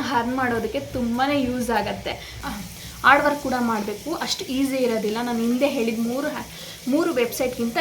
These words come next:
ಇದರಲ್ಲಿ ಸ್ವಲ್ಪ ಜಾಸ್ತಿನೇ ಹಾರ್ಡ್ ವರ್ಕ್ ಮಾಡ್ಬೇಕು. So ನಿಮ್ಗೆ ಏನಾದ್ರು ಹಾರ್ಡ್ ವರ್ಕ್ ಮಾಡಕ್ಕೆ ಇಷ್ಟ ಇತ್ತು ಅನ್ನೋದಾದ್ರೆ ನೀವು ಕೂಡ ಟೊಲ್-, ನೀವು ಕೂಡ ಈ ವೆಬ್ಸೈಟ್‌ಗೆ ಹೋಗಿ ಆರಾಮಾಗಿ ಅಪ್ಲೈ ಮಾಡಿ, ಕೆಲಸ ಈಸಿಯಾಗಿ ಸಿಗುತ್ತೆ.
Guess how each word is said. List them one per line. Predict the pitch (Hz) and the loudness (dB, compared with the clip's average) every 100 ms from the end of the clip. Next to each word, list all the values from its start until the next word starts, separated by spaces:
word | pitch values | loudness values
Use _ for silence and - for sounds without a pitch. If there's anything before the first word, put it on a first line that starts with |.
| 285 | 0
ಇದರಲ್ಲಿ | 285 320 359 | 0 2 2
ಸ್ವಲ್ಪ | 294 285 349 254 | 2 -2 -2 0
ಜಾಸ್ತಿನೇ | 220 226 277 285 | 2 0 2 2
ಹಾರ್ಡ್ | 269 220 220 233 | 2 0 0 0
ವರ್ಕ್ | 220 233 | -2 -2
ಮಾಡ್ಬೇಕು. | 208 196 190 - 415 - - - | -4 -4 -4 -4 -6 -6 -8 0
So | 359 | 4
ನಿಮ್ಗೆ | 370 427 | 4 2
ಏನಾದ್ರು | 359 330 330 | 0 0 0
ಹಾರ್ಡ್ | 269 233 240 | 4 4 2
ವರ್ಕ್ | 247 240 | -4 -4
ಮಾಡಕ್ಕೆ | 226 226 | -4 -2
ಇಷ್ಟ | 226 - | -4 -2
ಇತ್ತು | 214 196 208 | -4 -4 -4
ಅನ್ನೋದಾದ್ರೆ | 202 208 208 208 403 - - - | -4 -4 -6 -4 -6 -6 -12 -4
ನೀವು | 285 320 285 | 0 0 -2
ಕೂಡ | 262 247 302 359 | -2 0 0 -2
ಟೊಲ್-, | 233 220 - - - - 262 | -2 -4 -4 -10 -12 -4 -2
ನೀವು | 277 262 | -2 -2
ಕೂಡ | 247 240 | 0 2
ಈ | 240 | 2
ವೆಬ್ಸೈಟ್‌ಗೆ | 226 220 - 233 220 226 | 2 0 0 -2 0 -2
ಹೋಗಿ | 226 208 220 440 508 - - - | -2 -2 -2 -2 -4 -8 -8 0
ಆರಾಮಾಗಿ | 220 262 254 233 240 370 | 2 4 2 2 2 2
ಅಪ್ಲೈ | - - 226 | 0 2 2
ಮಾಡಿ, | 226 208 208 339 427 - - | 2 0 2 4 4 2 -2
ಕೆಲಸ | 226 226 277 | -2 0 0
ಈಸಿಯಾಗಿ | 226 220 220 196 320 | 0 0 0 0 0
ಸಿಗುತ್ತೆ. | - 214 196 - | -2 -2 -4 -6